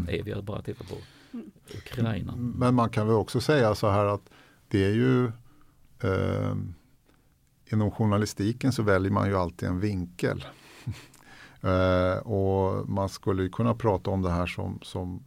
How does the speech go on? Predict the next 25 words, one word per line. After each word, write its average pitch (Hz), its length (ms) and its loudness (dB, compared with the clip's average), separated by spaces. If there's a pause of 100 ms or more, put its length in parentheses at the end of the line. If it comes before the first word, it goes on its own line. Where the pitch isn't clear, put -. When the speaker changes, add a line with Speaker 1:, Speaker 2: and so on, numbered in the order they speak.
(140)
Speaker 1:
som, 92 420 -8 (840)
som 95 220 -4
då 90 80 0
fake 90 600 -2
news, 107 520 2
att 90 120 -4 (140)
det 101 160 2
är 95 60 4
väldigt 92 360 2
sällan 101 460 2
som 95 260 -2
det 87 180 -2
är 82 220 -4 (200)
helt 117 420 -4
falskt, - 520 -10
för 87 120 -10
det 92 140 -4
är 90 100 -2
väldigt 85 340 -6
lätt - 380 -12
att - 120 -6
liksom, 50 580 -8
eh, 50 480 -10 (640)
eh, 85 180 -12
avvederlägga. 87 840 -10